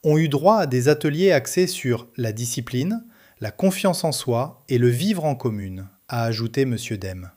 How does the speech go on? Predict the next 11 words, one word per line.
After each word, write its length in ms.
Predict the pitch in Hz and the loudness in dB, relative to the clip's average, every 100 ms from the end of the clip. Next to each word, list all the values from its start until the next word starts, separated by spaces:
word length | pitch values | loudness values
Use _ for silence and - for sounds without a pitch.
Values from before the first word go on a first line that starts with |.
| _ _ | _ _
Les 140 | 123 131 | 2 2
juniors 460 | 123 151 185 202 | 4 4 4 4
et 60 | 143 | 2
seniors, 720 | - 131 117 117 170 - _ | 0 0 2 2 0 -4 _
d'après 340 | 117 117 120 135 | -6 -6 -2 0
le 120 | 120 | 0
dirigeant 500 | 107 123 127 123 131 | 0 0 0 0 -2
de 80 | 110 | -4
K 200 | 107 117 | -6 -6
B 120 | 110 | -4
C, 380 | 107 - 180 | -4 -2 -2